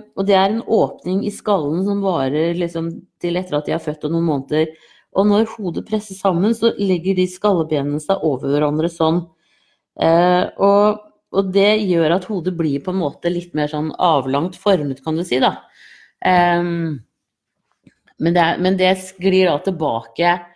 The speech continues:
eh, etter fødselen, og så blir de liggende ved siden av hverandre, de skallebenene. Eh, så det er ikke noe farlig.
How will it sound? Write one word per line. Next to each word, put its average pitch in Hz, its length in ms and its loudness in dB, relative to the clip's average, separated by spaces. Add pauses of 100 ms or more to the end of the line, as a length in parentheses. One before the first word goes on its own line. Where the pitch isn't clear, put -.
(380)
eh, 160 240 -2
etter 190 240 -4
fødselen, 233 480 -4
og 214 80 -4
så 220 160 -4
blir 175 160 -6
de 175 160 -6
liggende 143 480 -2
ved 175 160 -8
siden 139 240 -4
av 123 80 -4
hverandre, 135 340 -4
de 143 140 -8
skallebenene. 127 720 -2 (1120)
Eh, 170 220 4
så 175 140 0
det 190 100 2
er 190 80 -8
ikke 208 160 2
noe 254 80 4
farlig. 208 600 4